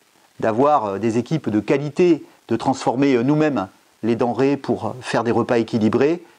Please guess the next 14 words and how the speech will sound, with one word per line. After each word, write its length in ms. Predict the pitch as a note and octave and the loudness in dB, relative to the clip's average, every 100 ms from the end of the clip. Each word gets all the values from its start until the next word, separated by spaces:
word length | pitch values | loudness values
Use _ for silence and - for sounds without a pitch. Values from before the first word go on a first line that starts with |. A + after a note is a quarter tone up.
| - | -4
il 80 | A2+ | -2
faut 220 | C3 F3 | 0 0
aussi 260 | E3+ - | -2 0
offrir 320 | C#3 - C3 A2 | 0 2 0 0
un 100 | A2+ | 2
cadre 360 | A#2 A#2+ A#2 - _ _ | 2 0 -4 -14 _ _
qui 120 | - G#2+ | -12 -6
soit 200 | - A2+ | -2 0
un 80 | |
cadre 280 | A#2 C3+ A2 | 0 0 0
confortable 720 | G#2 C#3+ - - C3 B2+ B2+ | 0 0 0 -2 0 0 0
à 140 | - A2 | -2 0
nos 100 | A#2+ | 0
élèves. 320 | A2 F2+ - | 0 -2 -4